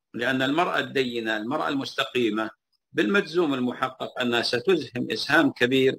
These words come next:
في تنشئة الأطفال تنشئة صالحة، وهذا لا يحتاج إلى برهان، والواقع خير دليل.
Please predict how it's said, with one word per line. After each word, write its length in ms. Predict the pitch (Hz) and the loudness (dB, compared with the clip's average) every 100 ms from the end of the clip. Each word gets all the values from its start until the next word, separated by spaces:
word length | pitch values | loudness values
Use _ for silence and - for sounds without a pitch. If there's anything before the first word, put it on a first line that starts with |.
| _ _ - _ | _ _ -20 _
في 140 | - | -2
تنشئة 600 | 120 147 143 - 139 - | 0 0 2 2 2 2
الأطفال 540 | 127 123 - 135 131 120 | 0 -2 -2 0 0 0
تنشئة 440 | 131 - 143 151 | -6 -6 -4 -4
صالحة، 540 | - 185 143 107 135 135 _ _ - | 0 2 0 -4 -10 -16 _ _ -6
وهذا 640 | 120 113 113 98 151 143 139 | 0 2 2 4 2 2 -2
لا 140 | 180 | 0
يحتاج 360 | 165 - 143 120 | -2 -2 -2 -2
إلى 300 | 110 120 113 | -4 -4 -4
برهان، 440 | 113 107 120 85 - _ _ _ | -4 0 0 0 -10 _ _ _
والواقع 580 | 120 120 139 160 151 135 | 0 2 4 4 2 -2
خير 340 | - 165 165 139 | -4 -4 -2 0
دليل. 480 | 147 175 135 123 | 0 2 0 -2